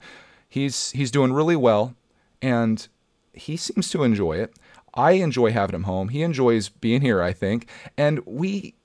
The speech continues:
get this extra year, and I've talked about this and how I feel like this year is a, it's an absolute gift for me. And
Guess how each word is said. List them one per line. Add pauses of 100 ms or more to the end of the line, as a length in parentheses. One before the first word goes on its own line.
(140)
get
this
extra
year,
and
I've
talked
about
this
and
how
I
feel
like
this
year
is
a, (220)
it's
an
absolute
gift
for
me. (440)
And